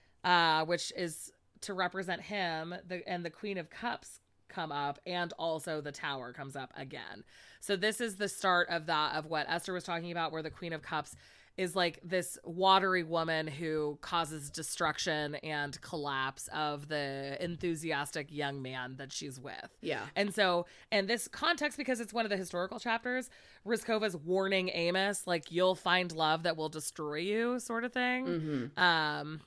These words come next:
Speaker 1: but I do think you're totally right. That could really easily be reflected in the more modern stuff, too, with his mom.
Speaker 2: It, it was strange because it's, like, later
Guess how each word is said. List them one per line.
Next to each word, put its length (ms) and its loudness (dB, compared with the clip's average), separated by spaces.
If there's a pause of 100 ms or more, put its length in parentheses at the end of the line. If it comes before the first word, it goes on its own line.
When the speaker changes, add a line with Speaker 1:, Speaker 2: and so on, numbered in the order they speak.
(140)
Speaker 1:
but 140 6
I 80 8
do 240 0
think 240 -2
you're 80 0
totally 340 0
right. 220 2
That 160 2
could 160 -4
really 280 0
easily 320 -2
be 140 -4
reflected 600 -4
in 240 -6
the 500 -4
more 240 -2
modern 420 -2
stuff, 280 -8
too, 240 -6
with 100 -8
his 160 -10
mom. 180 -6
Speaker 2:
It, 160 2
it 120 4
was 120 2
strange 600 0
because 500 -4
it's, 320 -14
like, 220 -2
later 800 0